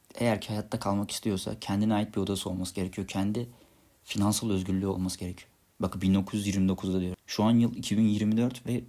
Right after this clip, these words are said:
Türkiye'de kadınların tek hayali tek parça şekilde eve gelmek. Yani gerçekten acınası bir haldeyiz. Ve yani görüyorsunuz siz de Twitter'da ya da ne bileyim haberlerde falan filan. İşte gençler en özgür dönemini yaşıyor. Gençler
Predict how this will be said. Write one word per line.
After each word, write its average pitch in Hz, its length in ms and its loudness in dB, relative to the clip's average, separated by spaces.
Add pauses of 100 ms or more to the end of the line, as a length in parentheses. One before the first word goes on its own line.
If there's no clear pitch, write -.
Türkiye'de 110 420 -2
kadınların 104 460 0
tek 120 220 -4
hayali 101 360 0 (200)
tek - 220 -4
parça 98 240 -2
şekilde 95 320 -2
eve 92 160 2
gelmek. 87 360 -6 (120)
Yani 87 180 -2 (960)
gerçekten 98 540 -4 (920)
acınası 98 460 2
bir 95 60 2
haldeyiz. 87 500 -4 (600)
Ve 110 120 2 (520)
yani 92 260 2
görüyorsunuz 101 500 2
siz 92 200 -4
de 92 80 -2
Twitter'da 90 520 -4
ya 90 120 -2
da 90 40 -2
ne 92 180 2
bileyim 90 500 0
haberlerde 90 580 0
falan 92 280 -2
filan. 104 240 -8 (200)
İşte - 360 -8 (840)
gençler 98 420 4
en 101 120 4
özgür 92 360 2
dönemini 92 340 4
yaşıyor. 87 440 -2
Gençler 90 460 0